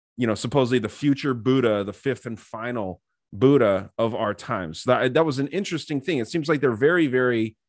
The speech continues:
fascinated with Eastern religion and the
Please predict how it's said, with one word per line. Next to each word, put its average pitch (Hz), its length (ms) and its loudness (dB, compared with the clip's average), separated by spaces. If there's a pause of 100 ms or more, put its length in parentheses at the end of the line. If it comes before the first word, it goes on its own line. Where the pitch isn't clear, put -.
(180)
fascinated 127 680 -4
with 110 300 -4
Eastern 127 360 -2
religion 120 640 0 (280)
and 117 180 -4
the 117 100 -4